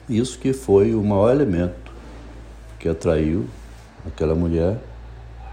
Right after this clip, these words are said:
a entrar na vida daquele homem casado, né? Repetindo a ideia do início, então. Desde que não contrariasse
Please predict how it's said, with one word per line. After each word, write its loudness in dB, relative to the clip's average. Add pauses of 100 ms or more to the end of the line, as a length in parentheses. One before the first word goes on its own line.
(880)
a -2
entrar 8
na 4
vida 0
daquele 2
homem 0 (1500)
casado, 2 (500)
né? 0 (1300)
Repetindo 0
a 6
ideia 6
do 0
início, 0
então. -4 (1300)
Desde 6
que -2
não 4
contrariasse 4